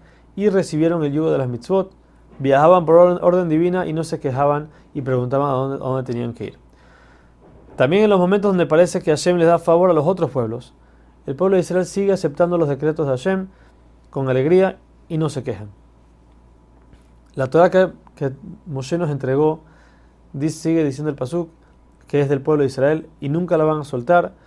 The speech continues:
siempre van a estar pegadas a ella, siempre van a tener el yugo de Hashem sobre ellos. Por todas estas cosas, entonces dice Moshe, ellos merecen ser bendecidos. Con esto entonces empieza la bendición de Moshe a todas las tribus.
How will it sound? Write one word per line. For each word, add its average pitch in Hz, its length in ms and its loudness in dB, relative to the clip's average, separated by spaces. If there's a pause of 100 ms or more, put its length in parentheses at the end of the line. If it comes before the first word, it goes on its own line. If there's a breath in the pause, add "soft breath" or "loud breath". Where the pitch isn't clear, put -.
(200 soft breath)
siempre 165 340 0
van 165 100 2
a 151 60 -4
estar 143 220 -2
pegadas 131 340 -2
a 110 100 -8
ella, 104 180 -10 (100)
siempre 170 300 -4
van 170 100 -2
a 156 60 -4
tener 147 200 -4
el 143 80 -4
yugo 175 240 0
de 160 60 2
Hashem 143 280 -4
sobre 117 300 -6
ellos. - 260 -16 (360 soft breath)
Por 143 160 -2
todas 202 280 4
estas 160 220 -6
cosas, 180 340 -2
entonces 151 340 -6
dice 151 200 -6
Moshe, 170 340 -4 (360)
ellos 139 180 -4
merecen 135 360 -4
ser 135 160 -4
bendecidos. 127 560 -8 (460 soft breath)
Con 143 180 -4
esto 185 220 -2
entonces 160 380 -6
empieza 147 400 -4
la 147 180 0
bendición 123 540 -6
de 151 60 -6
Moshe 143 260 -4
a 160 160 -4
todas 135 180 0
las 117 100 -6
tribus. - 380 -14